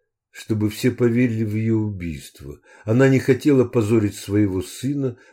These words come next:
убив Маничелли и покончив жизнь самоубийством. Сегодня утром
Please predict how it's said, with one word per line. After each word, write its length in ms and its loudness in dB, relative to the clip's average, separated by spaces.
убив 380 -4
Маничелли 680 0
и 40 -2
покончив 600 -4
жизнь 320 -6
самоубийством. 920 -8
Сегодня 560 0
утром 640 -6